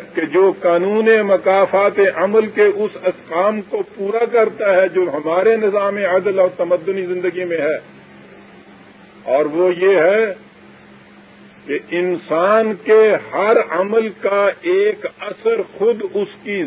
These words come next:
ذات پر مرتب ہوتا ہے۔ اب یہ وہ چیز ہو گئی جو طبی قانون کی ما-، کی طرح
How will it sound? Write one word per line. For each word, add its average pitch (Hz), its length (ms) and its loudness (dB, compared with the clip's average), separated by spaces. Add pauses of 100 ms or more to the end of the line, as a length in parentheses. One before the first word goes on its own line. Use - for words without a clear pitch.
(120)
ذات 165 520 0
پر 226 200 4
مرتب 165 560 2
ہوتا 113 320 -8
ہے۔ - 140 -18 (2500)
اب 202 300 0
یہ 226 340 4
وہ 240 140 8 (100)
چیز 220 220 -2
ہو 190 260 4
گئی 170 260 4 (760)
جو 180 180 2
طبی 214 320 2
قانون 220 520 2
کی 214 140 -4
ما-، 196 240 0 (100)
کی 185 120 -4
طرح 214 340 4